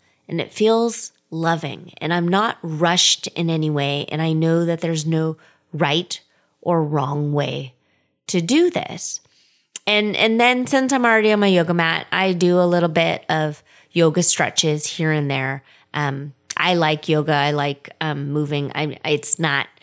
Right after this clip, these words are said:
a, a particular sequence or sun salutations or something. I just kinda do what feels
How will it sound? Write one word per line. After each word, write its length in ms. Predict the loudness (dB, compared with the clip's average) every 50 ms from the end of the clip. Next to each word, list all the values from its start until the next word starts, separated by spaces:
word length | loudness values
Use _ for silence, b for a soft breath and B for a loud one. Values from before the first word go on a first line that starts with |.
| B B B B B
a, 360 | -2 -2 0 -2 -2 -2 -2
a 40 | -2
particular 720 | -2 -2 -4 -4 -4 -6 -6 -6 -6 -4 -2 0 0 0 2
sequence 920 | 0 2 2 0 0 0 0 0 2 4 4 4 2 2 0 0 -2 -2
or 160 | 0 0 0
sun 360 | 0 2 2 4 6 6 4 4
salutations 800 | 4 4 4 2 2 2 2 0 0 0 0 -2 -2 -2 -2 -2
or 100 | -2 -2
something. 640 | -2 -2 0 0 0 0 -2 -2 -2 -2 -2 -2
I 80 | -2 -4
just 220 | -4 -4 -6 -6
kinda 200 | -6 -4 -2 -2
do 240 | -2 -2 -2 -2 -2
what 240 | -2 -4 -6 -6 -8
feels 460 | -10 -6 -6 -4 -4 -4 -6 -8 -8